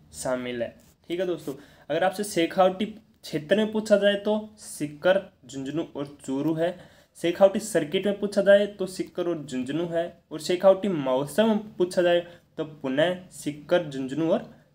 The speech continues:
चूरू जिला शामिल है। त्रिवेणी तीर्थ स्थल अजीतगढ़ गांव के निकट स्थित है। कहाँ पे? सिक्कर में।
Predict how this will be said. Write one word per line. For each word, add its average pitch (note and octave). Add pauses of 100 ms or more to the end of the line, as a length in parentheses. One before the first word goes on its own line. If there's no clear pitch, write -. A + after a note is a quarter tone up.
चूरू C#3+
जिला C#3 (220)
शामिल B2+
है। D3 (400)
त्रिवेणी D3 (260)
तीर्थ C3+
स्थल C3 (100)
अजीतगढ़ E3+
गांव D3
के A3
निकट C3+
स्थित C#3+
है। F#3 (200)
कहाँ B2
पे? F#3
सिक्कर -
में। E3